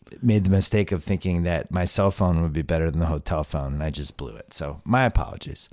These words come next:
But I went to Boston. I was there for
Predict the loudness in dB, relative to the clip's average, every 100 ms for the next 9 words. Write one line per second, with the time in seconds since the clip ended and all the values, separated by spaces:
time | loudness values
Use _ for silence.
0 | -20 -20 -20 -20 _ _ _ 2 2 2
1 | -2 2 4 4 2 2 4 4 2 2
2 | 2 2 -8 -20 -2 2 2 4 4 2
3 | 2 4 4 4